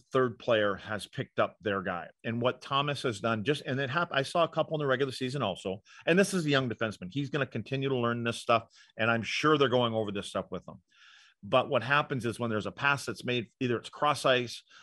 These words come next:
or it goes from the middle of the ice to a winger, he will move to him right away without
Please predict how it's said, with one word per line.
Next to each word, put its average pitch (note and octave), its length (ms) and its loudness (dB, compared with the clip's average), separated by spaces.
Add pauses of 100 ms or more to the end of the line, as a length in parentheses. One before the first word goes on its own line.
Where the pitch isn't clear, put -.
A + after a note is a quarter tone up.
(160)
or A#2+ 200 6
it G#2+ 120 -4
goes B2 220 4
from A#2 120 -4
the G#2+ 80 -2
middle C3 160 2
of A#2 60 0
the A#2+ 100 4
ice A#2 220 2
to A2+ 120 -2
a G#2 60 2
winger, B2 400 2 (320)
he E3+ 180 2
will E3 180 4
move C3+ 380 0
to A2+ 120 -4
him A#2+ 260 -2
right A2+ 160 4
away A#2 460 4 (880)
without C#3 440 4